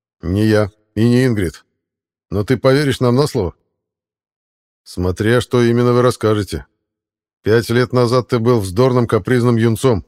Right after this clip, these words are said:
но не трусом и не лгуном". "Всегда знал, что ты меня высоко ценишь", буркнул Эрик.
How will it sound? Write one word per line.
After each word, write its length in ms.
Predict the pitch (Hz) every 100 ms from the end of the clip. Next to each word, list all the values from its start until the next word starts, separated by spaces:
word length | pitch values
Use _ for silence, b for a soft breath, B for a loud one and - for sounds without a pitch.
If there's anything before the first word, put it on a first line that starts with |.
| -
но 180 | 95 113
не 140 | 127
трусом 480 | - 113 107 120 113
и 20 |
не 60 | 117
лгуном". 460 | 117 120 107 101 _ _ _ _ _ _ _ _ _
"Всегда 540 | - 107 101 110 139
знал, 240 | 107 107 101
что 180 | - 98
ты 120 | 107
меня 220 | 104 101
высоко 420 | 98 110 110 107
ценишь", 440 | 95 107 87 - - _ _ _ _
буркнул 480 | - 76 78 82 78 -
Эрик. 380 | 85 80 -